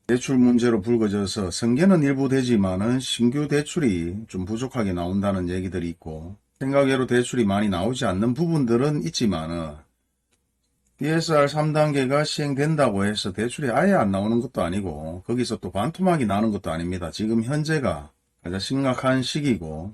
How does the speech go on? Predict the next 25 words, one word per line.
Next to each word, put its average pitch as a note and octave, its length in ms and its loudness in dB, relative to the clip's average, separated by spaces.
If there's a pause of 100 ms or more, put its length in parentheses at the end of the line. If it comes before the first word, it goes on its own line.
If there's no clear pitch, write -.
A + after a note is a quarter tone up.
(120)
삼 C#3 160 0
단계가 C3+ 440 2
진행되더라도 A#2+ 880 2
뭐 E2+ 240 -6
거기에서 G#2+ 380 -2
큰 C#3 200 -6
차이는 C#3 380 0
없을 A#2+ 300 0
것 C3+ 100 -2
같은데요. D#2+ 640 -4
더 A2 140 -4
중요한 C3 460 0
것은 F2 420 -4
예전과 B2 540 0
지금을 G#2 440 0
비교해 G2 380 -2
보게 F#2+ 200 -4
되면, E2 320 -6 (200)
예전에는 C#3+ 500 2
대부분 B2+ 460 2
규제 G2 240 -2
완화 A#2+ 340 2
정책을 A2+ 480 0
폈는데, G2+ 680 -2
지금은 A2 500 0